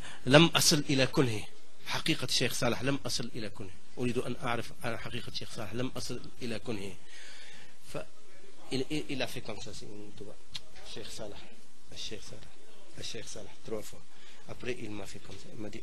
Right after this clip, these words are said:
الشيخ صالح آية من آيات الله. هو الآية وما أرسلناك إلا رحمة للعالمين.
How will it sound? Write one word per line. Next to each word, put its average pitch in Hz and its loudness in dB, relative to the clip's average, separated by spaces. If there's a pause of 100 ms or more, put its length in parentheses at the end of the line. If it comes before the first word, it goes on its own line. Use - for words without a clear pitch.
(120)
الشيخ 113 0
صالح 113 -2 (380)
آية 147 4
من 117 0
آيات 107 0
الله. 98 -2 (240)
هو 117 2
الآية 113 2 (100)
وما 113 0
أرسلناك 107 -2
إلا 104 -2
رحمة - -2
للعالمين. 95 -4